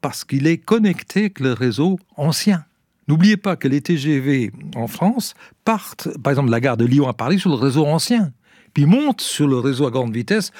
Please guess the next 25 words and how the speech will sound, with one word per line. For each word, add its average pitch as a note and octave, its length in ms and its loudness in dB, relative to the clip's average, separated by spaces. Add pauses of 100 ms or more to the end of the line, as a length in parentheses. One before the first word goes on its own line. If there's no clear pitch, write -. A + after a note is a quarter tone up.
(140)
à B2+ 100 -4
trente, F3 260 0
quarante C#3+ 280 -4
kilomètres C#3+ 280 -4
de C3 80 -4
Paris. E3+ 360 -2 (420)
Donc, F3+ 260 4 (280)
les E3 100 4
réseaux F3 500 2 (460)
T G3 140 4
G F3+ 140 4
V C#3+ 200 0 (180)
en B2+ 140 -4
France A3+ 320 -2
n'est D3 120 2
pas G#3+ 280 -2
étanche. C#3 720 -4 (500)
Les C#3+ 180 2
trains G#3+ 280 0
passent G3 360 -2
d'abord F3 320 0
par E3+ 140 -2
le C3+ 80 -2
réseau C3 320 0
ancien D#3 460 -2